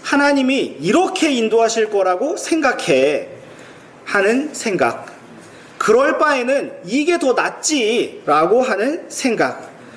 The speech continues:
우리의 머릿속에서 끊임없이 돌아가고 있는 우리 자신의 생각, 육신의 생각으로 인해서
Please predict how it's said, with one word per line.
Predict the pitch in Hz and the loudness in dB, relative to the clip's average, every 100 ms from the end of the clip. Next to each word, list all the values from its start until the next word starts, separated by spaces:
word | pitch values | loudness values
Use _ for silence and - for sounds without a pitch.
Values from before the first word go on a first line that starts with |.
| - - - - | -20 -20 -20 -2
우리의 | 220 269 285 285 | 2 4 4 2
머릿속에서 | 185 180 285 - 226 196 190 330 - - - - - | 2 2 0 -2 0 0 0 -4 -4 -14 -20 -20 -4
끊임없이 | 294 311 320 302 294 294 285 285 285 | 0 2 2 2 0 -2 -2 -4 0
돌아가고 | 208 233 254 262 226 | 2 4 4 2 2
있는 | 214 208 190 175 320 - - - | 2 0 0 0 -4 -12 -12 -2
우리 | 220 262 262 | 2 2 2
자신의 | 202 180 202 196 190 | -2 -2 -2 -2 -2
생각, | 247 240 196 151 - - - - - - | -2 0 0 -2 -6 -12 -18 -20 -14 -2
육신의 | 220 - 269 254 247 240 | -2 0 0 0 0 -2
생각으로 | - 285 277 277 262 254 226 | -4 -2 2 2 0 0 0
인해서 | 262 208 175 247 - | 0 0 0 -2 -2